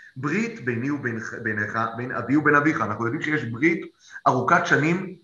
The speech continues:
בין ארם לבין ממלכת דוד. אנחנו יודעים שהיה שם עליות ומורדות בעניין הזה, כן? אצל, אה, אצל, אה, אה, ג-, גם אצל דוד וגם אצל שלמה,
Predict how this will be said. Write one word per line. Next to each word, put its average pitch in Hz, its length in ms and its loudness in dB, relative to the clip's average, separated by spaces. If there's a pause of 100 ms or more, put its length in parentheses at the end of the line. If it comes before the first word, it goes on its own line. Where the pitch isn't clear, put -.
בין 147 340 4
ארם 175 520 6 (260)
לבין 131 320 0
ממלכת 135 460 -2 (160)
דוד. 120 340 0 (840)
אנחנו 113 180 -2
יודעים 160 160 0
שהיה 143 200 4
שם 147 120 0
עליות 127 360 2
ומורדות 117 520 -2
בעניין 101 340 -2
הזה, 90 300 -12
כן? 135 220 4 (360)
אצל, 117 280 2
אה, 113 520 4 (300)
אצל, 123 260 2
אה, 117 40 0 (600)
אה, 113 640 0
ג-, 127 280 4
גם 139 160 2
אצל 151 200 0
דוד 120 280 -2
וגם 139 200 -2
אצל 139 180 -6
שלמה, 147 680 4